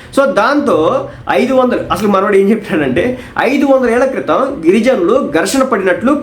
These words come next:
కాశ్మీర్లో టెర్రరిస్టుల దాడులు, విధ్వంసం సృష్టిస్తూ ఇప్పటికీ అలా కామన్ సెన్స్ లేకుండా, బుద్ధి లేకుండా ఇలాంటి దా-, దారుణాలకు పాల్పడుతున్నారంటూ కామెంట్లు చేశాడు.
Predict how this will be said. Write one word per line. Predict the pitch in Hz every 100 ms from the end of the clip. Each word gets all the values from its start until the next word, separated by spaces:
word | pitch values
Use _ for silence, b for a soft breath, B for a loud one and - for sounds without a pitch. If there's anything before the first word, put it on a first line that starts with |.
| -
కాశ్మీర్లో | 170 269 277 277 170 160 277 - -
టెర్రరిస్టుల | 165 180 202 208 175
దాడులు, | 131 135 175 185 185 - B B
విధ్వంసం | 190 180 277 285 269
సృష్టిస్తూ | 196 185 175 170
ఇప్పటికీ | 254 165 - 247 262
అలా | - 190 185 -
కామన్ | 202 262 285
సెన్స్ | 277 240
లేకుండా, | 185 185 180 165 190 175 131 B B B 147
బుద్ధి | 240 311
లేకుండా | 302 247 202 175 180 170 - B B
ఇలాంటి | 175 220 233 220
దా-, | 170 208 247
దారుణాలకు | 170 175 269 277 262 240
పాల్పడుతున్నారంటూ | 196 185 196 180 - 160 165 -
కామెంట్లు | 160 131 120 127
చేశాడు. | 131 - 117